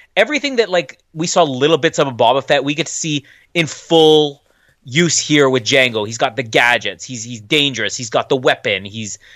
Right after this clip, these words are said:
got his ship. He's, he's fighting hand-to-hand combat. Like, it's a short sequence, but it's a lot of fun, and I love the music in here, too. Um, I, I love when Obi-Wan gets pulled over the edge. He's like,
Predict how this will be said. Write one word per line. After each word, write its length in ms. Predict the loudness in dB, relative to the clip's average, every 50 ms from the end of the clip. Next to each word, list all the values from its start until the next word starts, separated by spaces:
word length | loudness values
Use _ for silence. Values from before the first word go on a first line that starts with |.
| -20 -20 _ _ _
got 160 | 0 2 2
his 140 | 2 2 0
ship. 460 | 2 2 2 4 2 2 2 -2 -8
He's, 520 | -14 -12 -10 -10 -10 -8 -10 -10 -10 -10 -10
he's 140 | -10 -10 -12
fighting 380 | -4 0 2 2 2 0 -2 -8
hand-to-hand 520 | -6 -6 -6 -6 -4 -4 -4 -4 -4 -4
combat. 600 | -8 -4 -2 -2 -2 0 0 -2 -2 -2 -6 -10 -18 -20 _ _
Like, 100 | -8 -4
it's 100 | -2 0
a 40 | 0
short 300 | 2 2 2 2 2 0
sequence, 380 | -4 -6 -4 -2 -4 -4 -2
but 120 | 0 0 0
it's 140 | 0 0 0
a 80 | 0
lot 240 | 2 4 4 4 4
of 80 | 2 2
fun, 220 | 0 0 0 2
and 80 | 0 2
I 40 |
love 180 | 2 2 0 0
the 60 | -4
music 380 | -6 -4 -4 -4 -4 -6 -6 -6
in 80 | -8
here, 160 | -4 -4 -4 -4
too. 380 | -2 0 0 0 0 0 -2 -6 -16 -20 -20 -20 _ _
Um, 380 | 0 2 4 4 4 2 0 0
I, 160 | 0 0 2 2
I 60 | 4
love 140 | 4 4 4
when 120 | 4 2 2
Obi-Wan 320 | 2 0 0 0 -2 -2
gets 100 | -2 -4
pulled 280 | -6 -2 -2 0 2 2
over 160 | 2 2 0
the 160 | 0 2 4
edge. 100 | 4 2
He's 100 | 2 -2
like, 160 | -4 -6 -6